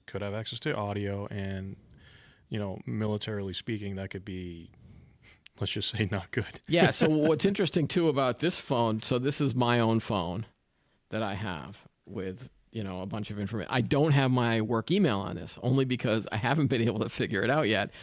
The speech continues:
Speaker 2: because the I T security policies here are actually pretty strict. Interestingly enough, uh, it was probably because of rogue users like me from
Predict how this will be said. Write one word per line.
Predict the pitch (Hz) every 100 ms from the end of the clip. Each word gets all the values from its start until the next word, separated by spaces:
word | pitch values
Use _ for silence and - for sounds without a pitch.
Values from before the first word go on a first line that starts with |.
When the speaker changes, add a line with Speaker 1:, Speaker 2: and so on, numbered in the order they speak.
| - -
Speaker 2:
because | 139 139 127
the | 120 123
I | 131
T | - 135 120 - _ _
security | - - 117 175 277 302
policies | - 120 107 104 113 -
here | 110 101 101 -
are | 113 -
actually | 165 240 165 131
pretty | 120 139 123
strict. | 110 - 220 - - _ _ - - - _ -
Interestingly | 165 170 160 147 127 120
enough, | 147 151 110 - 82 - - -
uh, | 127 117 110
it |
was | 131
probably | - 196 226
because | 185 160
of | 143 127
rogue | 139 139
users | 139 131 120
like | 117 107
me | 123 131 123
from | - 107